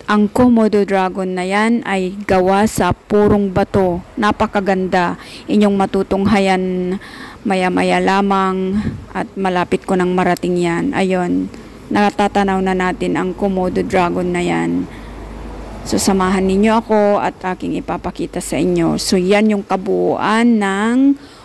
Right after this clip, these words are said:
Komodo Dragon Playground. Maya-maya lamang din po sa bandang likuran niyan ay inyong makikita. So, aakyatin ko lang muna. At, ah, medyo masakit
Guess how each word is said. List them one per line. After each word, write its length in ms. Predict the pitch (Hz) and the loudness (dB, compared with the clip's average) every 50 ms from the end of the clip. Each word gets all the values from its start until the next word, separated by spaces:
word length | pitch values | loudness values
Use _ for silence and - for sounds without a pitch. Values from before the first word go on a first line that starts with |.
| - - - | -20 -20 -6
Komodo 560 | - - 233 214 202 196 190 190 185 180 190 | 0 2 2 2 2 2 2 0 0 0 -2
Dragon 640 | 180 - 196 196 185 185 180 180 190 180 180 180 - | -2 0 0 0 0 0 0 -2 -2 -2 -2 -2 -4
Playground. 720 | - 185 180 175 170 170 185 180 180 175 175 170 170 170 175 | -4 -4 -4 -4 -4 -4 -4 -2 -2 -2 -2 -2 -2 -2 -2
Maya-maya 540 | 190 190 185 180 180 180 175 180 180 180 175 | -2 0 0 0 0 0 0 0 0 0 0
lamang 460 | 180 180 180 180 185 185 190 190 208 | 0 0 0 0 0 0 0 0 2
din 160 | 240 254 240 | 4 4 4
po 320 | 233 - 214 202 202 202 202 | 4 2 2 2 2 2 0
sa 160 | - 190 180 | 0 -2 -2
bandang 680 | 185 185 185 180 175 180 180 180 180 180 185 180 185 190 | -2 -2 -2 -2 -2 -2 -2 -2 -2 -2 -2 -2 -2 -2
likuran 480 | 196 190 - 202 196 190 190 196 190 196 | -2 -2 -2 -2 0 0 0 0 0 0
niyan 400 | 196 190 185 180 180 185 185 190 - - - - - - | 0 0 0 0 0 0 -2 -2 -4 -8 -20 -20 -14 -6
ay 180 | - 175 196 196 | -2 0 0 0
inyong 220 | 190 190 185 175 | 0 0 0 0
makikita. 720 | 180 185 185 - 190 - - - 170 - - - 156 160 - | -2 -2 -4 -6 -8 -6 -4 -4 -4 -2 -2 -2 -4 -2 -2
So, 160 | - 208 107 | 0 0 2
aakyatin 720 | 175 214 - - 214 - - 214 208 - - 202 202 202 | 2 2 0 0 -2 -2 0 -2 0 0 0 -2 -2 0
ko 80 | - 196 | 0 0
lang 260 | 196 185 185 185 185 | 0 0 0 -2 -2
muna. 540 | 185 185 185 185 180 175 170 170 170 180 185 - - - - - - - - - - - - - - - - - - | -2 -2 -2 -2 -2 -2 -2 -2 -2 -4 -6 -10 -16 -20 -20 -20 -20 -20 -20 -20 -20 -20 -20 -20 -20 -20 -16 -8 -4
At, 220 | 180 180 - - - 185 | -4 -4 -2 0 0 2
ah, 320 | 180 180 175 170 175 185 190 190 - | 2 2 2 0 -2 -2 -2 0 0
medyo 340 | - 196 190 180 190 214 196 | 0 0 -2 -2 -2 -2 -2
masakit 480 | 190 190 190 - - 185 - - - | 0 0 -2 -2 -4 -6 -6 -8 -8